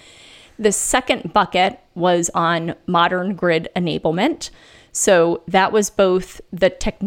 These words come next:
the sort of people typically think about the technology things with, with grid mod. So it was, yes, what technology things is the utility deploying to modernize the grid?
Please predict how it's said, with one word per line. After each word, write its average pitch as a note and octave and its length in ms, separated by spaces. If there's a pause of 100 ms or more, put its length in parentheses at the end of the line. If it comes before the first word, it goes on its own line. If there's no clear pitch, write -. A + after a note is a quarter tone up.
the F#3 140
sort F#3 160
of E3+ 120
people E3+ 220
typically - 420
think E3+ 220
about F3 240
the E3 60
technology F#3 760
things G3+ 600
with, - 320
with G3 160
grid G3+ 200
mod. A3 460
So - 160
it F3 100
was, F#3 360
yes, - 280
what F3+ 340
technology F3+ 680
things E3+ 480
is - 140
the E3+ 120
utility E3+ 480
deploying D#3+ 680
to - 160
modernize F3 480
the F3+ 100
grid? G3 420